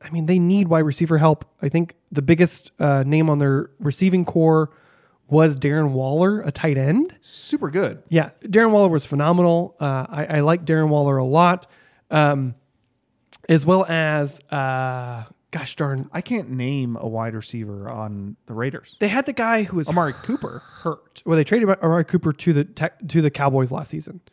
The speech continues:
Speaker 2: Oh, uh, yeah, duh. That's,
Speaker 1: Yep.
Speaker 2: yeah, that's so I don't know a wide receiver. Didn't they have Brown for a while?
Speaker 1: Uh, no, they had Antonio Brown for, like, the first game of the season.
Speaker 2: Yeah.
Speaker 1: And I don't think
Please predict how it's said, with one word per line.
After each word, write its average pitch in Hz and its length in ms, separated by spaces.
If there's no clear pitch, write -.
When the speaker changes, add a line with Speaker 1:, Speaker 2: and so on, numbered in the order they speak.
Speaker 2:
Oh, 165 120
uh, 175 40
yeah, 202 200
duh. 165 280
That's, 160 400
Speaker 1:
Yep. 160 60
Speaker 2:
yeah, 117 80
that's 147 240
so - 140
I 220 120
don't 247 180
know 190 400
a 165 60
wide 160 280
receiver. 185 640
Didn't 226 180
they 262 100
have 240 340
Brown 196 300
for 370 120
a 381 60
while? 403 180
Speaker 1:
Uh, 202 360
no, 180 160
they 175 140
had 185 260
Antonio 196 300
Brown 202 220
for, 185 120
like, 165 80
the 147 60
first 156 300
game 170 120
of 170 40
the 156 40
season. 131 440
Speaker 2:
Yeah. 131 220
Speaker 1:
And 156 100
I 156 80
don't 220 200
think 196 120